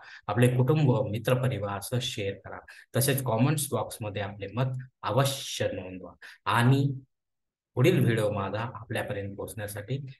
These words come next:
bell button अवश्य दाबा. धन्यवाद मित्रांनो, पुढील भेटीपर्यंत आपण खुश राहा, आनंदी राहा, प्रसन्न राहा. शिवकल्याणम.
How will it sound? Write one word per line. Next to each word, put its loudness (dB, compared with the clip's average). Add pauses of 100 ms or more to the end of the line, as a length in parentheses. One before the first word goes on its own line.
(120)
bell 4
button 0
अवश्य -8
दाबा. -20 (400)
धन्यवाद 4
मित्रांनो, -2 (280)
पुढील 6
भेटीपर्यंत 0
आपण -6 (340)
खुश 4
राहा, -2 (300)
आनंदी 6
राहा, -2 (220)
प्रसन्न 4
राहा. -4 (400)
शिवकल्याणम. 0